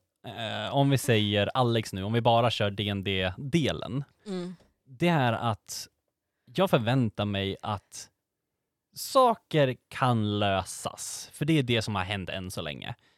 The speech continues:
Speaker 1: Vill jag att någonting ska l-, liksom hända, eller, eh, sk-,
Speaker 2: Mm.
Speaker 1: liksom, som är, jaha, det får jag inte säga än. <laughs>
Speaker 2: <laughs>
Speaker 1: I vissa fall så är, blir den här, okej, jag vet att min spell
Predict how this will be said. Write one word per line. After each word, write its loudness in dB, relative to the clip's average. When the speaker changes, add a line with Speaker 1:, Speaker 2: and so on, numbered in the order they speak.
Speaker 1:
Vill 2
jag 6
att 0
någonting 0
ska -4
l-, -2
liksom -6
hända, 0
eller, 0
eh, -8
sk-, -12
Speaker 2:
Mm. -4
Speaker 1:
liksom, -6
som 0
är, 2
jaha, 8
det 2
får 4
jag 10
inte 0
säga 10
än. 8
<laughs> 8
Speaker 2:
<laughs> 8
Speaker 1:
I 12
vissa 8
fall 4
så 2
är, 8
blir 2
den 0
här, 2
okej, 2
jag 0
vet 2
att 0
min 2
spell 0